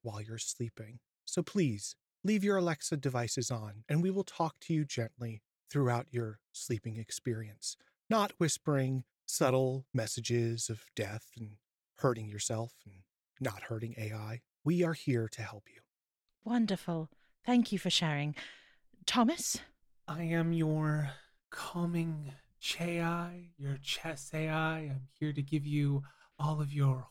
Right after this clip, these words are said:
Speaker 3: horrible next moves. They actually disbanded me 'cause I was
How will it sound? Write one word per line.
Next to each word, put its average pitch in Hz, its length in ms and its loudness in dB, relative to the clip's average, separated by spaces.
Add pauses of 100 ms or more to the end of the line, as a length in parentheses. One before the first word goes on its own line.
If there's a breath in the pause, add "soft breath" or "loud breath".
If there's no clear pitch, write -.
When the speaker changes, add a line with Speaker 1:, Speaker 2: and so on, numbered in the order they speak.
Speaker 3:
horrible 156 380 2
next 135 420 0
moves. 127 640 -4 (340)
They 143 100 8
actually 139 400 6
disbanded 139 640 4
me 131 180 4
'cause - 280 -6
I 131 80 2
was 127 380 -6